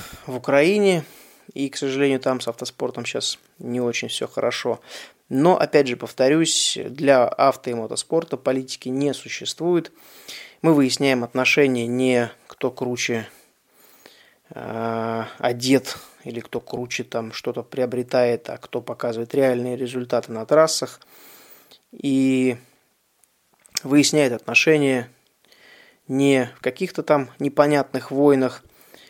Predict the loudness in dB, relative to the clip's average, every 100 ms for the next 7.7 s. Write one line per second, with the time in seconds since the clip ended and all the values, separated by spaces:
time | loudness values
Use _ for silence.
0 | _ -8 0 4 4 4 -2 -2 0 2
1 | 0 -2 -4 0 4 4 2 -8 -10 -10
2 | 0 6 6 4 0 -2 -8 _ -8 -6
3 | -2 2 4 4 0 0 0 2 2 2
4 | -2 -4 -6 -4 -2 2 4 2 -2 -16
5 | -20 -20 -20 -14 -10 -6 -4 -4 -2 0
6 | -2 -6 0 0 0 0 0 -2 _ _
7 | _ _ _ -6 0 2 2